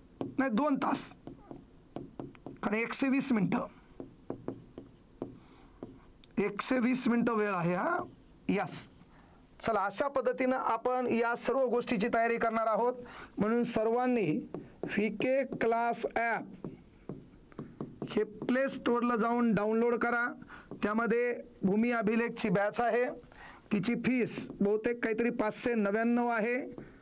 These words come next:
कळलं का? याच्यामध्ये सर्व सिलेबस तुमचा कव्हर होईल आणि तो आम्ही करण्याचं काम करूया,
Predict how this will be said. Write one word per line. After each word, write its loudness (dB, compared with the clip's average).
कळलं 0
का? -2
याच्यामध्ये 2
सर्व 2
सिलेबस 0
तुमचा 2
कव्हर 2
होईल 0
आणि -2
तो 0
आम्ही 2
करण्याचं 0
काम 0
करूया, 2